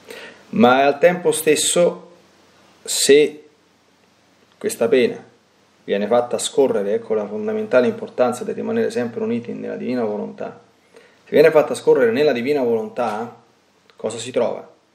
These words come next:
Si trova quella di Gesù e con la potenza di questa fusione, eh,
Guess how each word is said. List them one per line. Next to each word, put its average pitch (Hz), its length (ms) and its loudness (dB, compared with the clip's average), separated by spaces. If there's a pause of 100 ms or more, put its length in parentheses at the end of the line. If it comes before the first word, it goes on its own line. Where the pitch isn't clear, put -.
(800)
Si - 140 -8
trova 165 240 8
quella 170 180 2
di 160 100 -4
Gesù 143 580 -10
e 185 480 4 (840)
con 123 200 -2
la 123 100 0
potenza 131 680 -2
di 113 100 -8
questa 127 280 -6
fusione, 127 760 -8 (1700)
eh, 180 380 -20